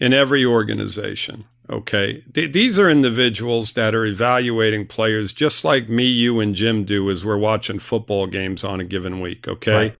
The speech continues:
Speaker 1: Now, you don't know.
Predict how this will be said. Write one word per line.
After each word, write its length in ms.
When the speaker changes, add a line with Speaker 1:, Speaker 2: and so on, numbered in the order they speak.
Speaker 1:
Now, 560
you 540
don't 580
know. 720